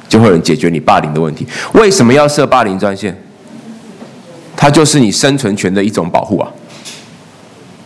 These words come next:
所以大家要知道，<clears throat> 我们人活在这个世界上，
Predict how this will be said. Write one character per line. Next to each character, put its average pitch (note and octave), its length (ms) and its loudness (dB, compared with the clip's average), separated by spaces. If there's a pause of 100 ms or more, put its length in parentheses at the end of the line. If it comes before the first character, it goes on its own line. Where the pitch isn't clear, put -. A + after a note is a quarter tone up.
(840)
所 A3 160 2
以 A3+ 40 2
大 A3+ 100 4
家 A3 120 4
要 A3 60 2
知 G#3 160 -2
道， F3+ 280 2 (200)
<clears throat> - 180 -20
我 C3 80 2
们 D#3+ 160 4
人 D#3+ 200 2
活 D#3 180 -2
在 E3+ 180 0
这 D#3+ 100 -6
个 C#3 120 -2
世 C#3+ 160 -8
界 C3+ 120 0
上， A2+ 400 -2